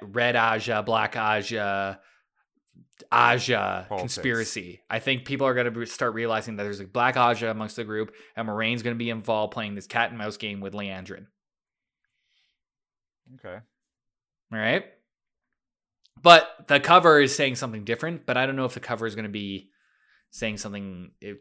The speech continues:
Speaker 1: if the cover is, like, throwing some smoke bombs at us, so we don't know what's going on, but I don't know. We, we'll see how it goes. Uh, I also think the Amyrlin seat will die in this book. I think Leandrin's gonna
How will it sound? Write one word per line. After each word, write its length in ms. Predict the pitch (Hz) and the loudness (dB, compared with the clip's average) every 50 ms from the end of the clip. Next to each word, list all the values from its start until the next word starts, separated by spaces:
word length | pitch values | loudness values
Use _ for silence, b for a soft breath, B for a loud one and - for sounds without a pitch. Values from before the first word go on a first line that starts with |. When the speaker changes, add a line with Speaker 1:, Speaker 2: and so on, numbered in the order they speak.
| _ - | _ -20
Speaker 1:
if 140 | 62 64 69 | -20 -20 -16
the 40 | - | -8
cover 260 | - 127 120 113 110 | -4 -4 -2 -2 -2
is, 160 | 107 104 98 | -4 -4 -6
like, 220 | 107 101 95 - - | -8 -8 -8 -8 -10
throwing 260 | 113 110 107 104 101 | -8 -8 -8 -8 -10
some 160 | - 101 101 | -12 -14 -14
smoke 260 | - - 113 113 113 | -10 -8 -8 -4 0
bombs 300 | - 151 151 151 151 147 | 2 2 2 2 0 0
at 100 | 156 151 | 0 0
us, 180 | 165 170 180 - | 0 0 -2 -4
so 100 | - 104 | -6 -8
we 80 | 95 95 | -6 -6
don't 180 | 101 110 143 - | -6 -6 -6 -6
know 80 | - | -8
what's 180 | 190 - 180 - | -8 -8 -8 -8
going 240 | - 175 175 180 185 | -10 -10 -10 -8 -8
on, 120 | 196 185 | -8 -4
but 120 | - 120 120 | -2 0 2
I 120 | 131 131 123 | 2 2 0
don't 80 | 110 | -2
know. 140 | 92 87 - - | -4 -8 -12 -10
We, 140 | 117 127 123 | -10 -10 -8
we'll 200 | - 131 139 135 | -6 -6 -4 -2
see 120 | - 139 | -2 -2
how 100 | 120 110 | -2 -2
it 60 | 98 - | -4 -6
goes. 280 | - - - - - _ b b b b b b b b b b b b | -12 -20 -20 -20 -20 _ b b b b b b b b b b b b
Uh, 560 | 120 120 120 120 117 117 113 113 113 113 110 - - _ _ _ _ _ _ _ _ - | -2 0 2 2 2 2 2 2 2 0 -2 -4 -6 _ _ _ _ _ _ _ _ 4
I 280 | - 147 151 147 143 147 | 8 8 8 8 8 4
also 480 | - - 165 214 240 233 - 175 139 123 | 4 6 6 6 6 6 4 2 2 2
think 480 | - - 117 107 104 107 - - _ _ _ _ _ _ _ _ _ _ _ - | -2 -6 -6 -6 -6 -10 -12 -18 _ _ _ _ _ _ _ _ _ _ _ -2
the 180 | 131 127 - - | -2 -2 0 2
Amyrlin 420 | 135 143 147 147 143 143 139 131 | 2 2 2 2 0 -2 -2 -2
seat 440 | 131 - - - 147 127 113 - - _ | -4 -4 -4 -4 -4 -4 -6 -8 -14 _
will 180 | - 117 117 120 | -8 -6 -4 0
die 420 | 110 120 113 107 92 85 - - _ - | 2 2 2 2 2 -4 -10 -18 _ -16
in 140 | 107 110 107 | -14 -10 -10
this 140 | 107 101 - | -10 -10 -8
book. 220 | - 104 82 - - | -8 -10 -10 -8 -8
I 100 | - 120 117 | -6 -6 -6
think 180 | - 123 107 | -6 -8 -8
Leandrin's 600 | 110 113 113 117 127 135 131 143 151 156 147 123 | -8 -6 -4 -4 -4 -4 -4 -6 -6 -6 -8 -10
gonna 320 | - 127 113 104 95 90 | -10 -8 -8 -8 -10 -12